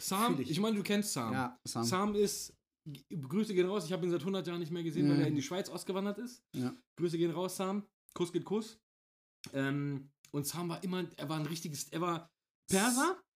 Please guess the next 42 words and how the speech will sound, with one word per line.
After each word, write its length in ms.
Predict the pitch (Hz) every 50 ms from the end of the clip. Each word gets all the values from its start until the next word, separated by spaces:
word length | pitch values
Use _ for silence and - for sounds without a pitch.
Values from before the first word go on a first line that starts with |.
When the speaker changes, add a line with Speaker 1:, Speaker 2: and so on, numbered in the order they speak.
| - -
Speaker 2:
Ja. 120 | 117 110 -
Speaker 1:
aber 220 | - 147 131 151 -
er 120 | 165 156
war 140 | 156 151 - -
ein, 60 | 147
Speaker 2:
Gorilla. 340 | 135 - - 147 131 117 104 -
Speaker 1:
ein, 280 | - 202 240 220 - - _
er 200 | - 202 202 190
war 140 | 294 339 302
wie, 200 | 269 285 285 294
wie 60 | 240
ein 60 | 220
Silberrücken. 520 | 175 226 233 165 160 - 147 139 - - -
Speaker 2:
Er 80 | 185
ist 120 | 175 - 175
wie 60 | 175
Silberrücken. 500 | 147 135 147 139 131 131 104 123 113 113 107
Speaker 1:
Er 40 | -
Speaker 2:
Sam 200 | - - 175 185 196
Speaker 1:
war 60 | 196
Speaker 2:
ist 120 | 170 - -
Speaker 1:
ein 80 | 220
Speaker 2:
wirklich 140 | 233 - -
Silberrücken. 240 | - - 285 302 330
Speaker 1:
unfassbares 760 | 285 - - 226 240 226 - - 226 214 214 190 - - -
Monster, 520 | 196 220 240 302 330 - - 302 311 320 320
Speaker 2:
Ja. 80 | 139
Speaker 1:
aber 120 | 139 170 175
er 100 | 185 180
war 120 | 190 175
der 140 | 160 175 170
liebste 480 | 180 190 202 240 240 247 - - 214 196
Mensch 560 | 190 190 185 190 185 - - - - - _ _ -
der 180 | 131 165 160 135
Welt. 360 | 131 120 107 98 - - -
Speaker 2:
Mhm. 280 | 131 135 135 160 - - _ - - _ -
Speaker 1:
Also 200 | 135 151 156 170
wirklich 180 | 185 170 - -
einer 160 | 185 202 202
meiner 280 | 202 196 185 175 - -
absoluten 500 | 190 - - 220 196 185 170 175 160 -
besten, 540 | 196 202 202 - - 196 175 175 170 165